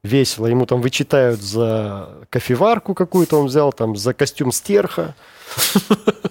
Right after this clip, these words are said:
Всё. И он говорит, что, ну, ещё три зарплаты я гранту возьму, Владу Гранту. Ну, такие вещи совершенно спокойные, обычные, как, как человек, может быть.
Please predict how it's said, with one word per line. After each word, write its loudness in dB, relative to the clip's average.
Всё. -2
И 0
он 2
говорит, 2
что, -4
ну, 2
ещё -2
три -2
зарплаты -2
я -2
гранту 0
возьму, 0
Владу 0
Гранту. -2
Ну, 0
такие 4
вещи 4
совершенно 4
спокойные, 2
обычные, 0
как, -6
как -4
человек, 0
может -2
быть. -8